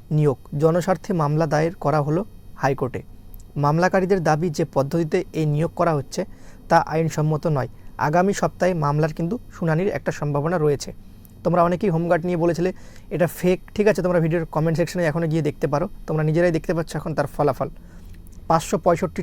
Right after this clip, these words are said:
টাকায় কিন্তু ছ মাসের চুক্তিতে রাজ্যে অস্থায়ী হোমগার্ড পদে নিয়োগ করার সিদ্ধান্ত নিয়েছে স্বরাষ্ট্র দপ্তর। কেন? এখানে তোমাদের পলিটিক্স কিছু কথা বলে রা-, বলা রয়েছে, সেটা আমি তোমাদের পড়ে শোনালাম না, ঠিক আছে? তো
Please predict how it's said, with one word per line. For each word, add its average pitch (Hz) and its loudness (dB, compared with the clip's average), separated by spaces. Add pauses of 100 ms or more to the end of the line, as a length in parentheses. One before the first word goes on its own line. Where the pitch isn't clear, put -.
টাকায় 185 0 (460)
কিন্তু 180 0 (100)
ছ - -8 (140)
মাসের 170 -2
চুক্তিতে 160 -4 (100)
রাজ্যে 147 2 (120)
অস্থায়ী 170 0
হোমগার্ড 151 0
পদে 147 2 (560)
নিয়োগ 180 2
করার 185 4
সিদ্ধান্ত 151 -2 (220)
নিয়েছে 160 0
স্বরাষ্ট্র 143 -2
দপ্তর। 127 -2 (600)
কেন? 175 4 (480)
এখানে 175 2
তোমাদের 170 2
পলিটিক্স 156 2 (300)
কিছু 170 0
কথা 160 2
বলে 165 4
রা-, 147 2 (420)
বলা 160 8
রয়েছে, 170 4 (100)
সেটা 160 2
আমি 160 4
তোমাদের 156 4 (100)
পড়ে 170 6 (280)
শোনালাম 156 4
না, - -10 (440)
ঠিক 233 6
আছে? - 2 (600)
তো - -2